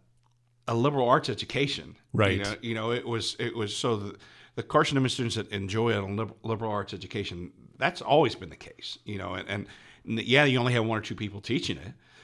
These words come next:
Speaker 1: but it was a
Speaker 2: <laughs>
Speaker 1: liberal arts education. And
Speaker 2: You had one or two teachers for all these
Speaker 1: for
Speaker 2: students?
Speaker 1: everything.
Speaker 2: So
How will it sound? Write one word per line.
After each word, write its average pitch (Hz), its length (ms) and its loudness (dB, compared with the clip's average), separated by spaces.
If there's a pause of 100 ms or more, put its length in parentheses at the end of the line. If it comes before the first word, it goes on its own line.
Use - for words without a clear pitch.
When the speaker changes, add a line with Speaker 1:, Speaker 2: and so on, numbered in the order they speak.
(140)
Speaker 1:
but 110 380 2
it 104 140 0
was 151 200 6
a 131 40 6
Speaker 2:
<laughs> 117 80 4
Speaker 1:
liberal 104 220 0
arts 101 220 0
education. 98 640 -8 (180)
And 101 240 -2
Speaker 2:
You 127 80 4
had 120 260 6
one 135 180 4
or 175 80 6
two 139 180 4
teachers 131 440 2
for 110 300 2 (120)
all 113 280 6
these 101 280 0
Speaker 1:
for 110 80 0
Speaker 2:
students? 101 280 0
Speaker 1:
everything. - 400 -6 (400)
Speaker 2:
So 123 560 6